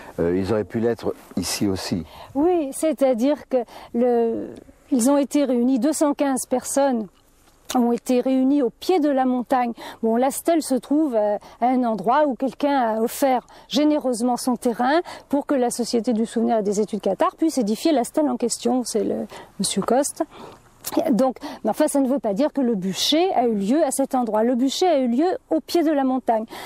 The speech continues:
Speaker 2: Et il y a une chronique de, d'une abbaye, euh,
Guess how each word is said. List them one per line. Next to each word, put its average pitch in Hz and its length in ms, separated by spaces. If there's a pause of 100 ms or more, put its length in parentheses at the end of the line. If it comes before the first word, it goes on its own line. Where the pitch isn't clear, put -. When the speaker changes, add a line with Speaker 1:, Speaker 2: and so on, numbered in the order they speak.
(180)
Speaker 2:
Et 262 240 (640)
il 254 100
y 302 60
a 285 40
une 277 140
chronique 294 480
de, 220 240
d'une 240 240
abbaye, 240 400 (460)
euh, - 420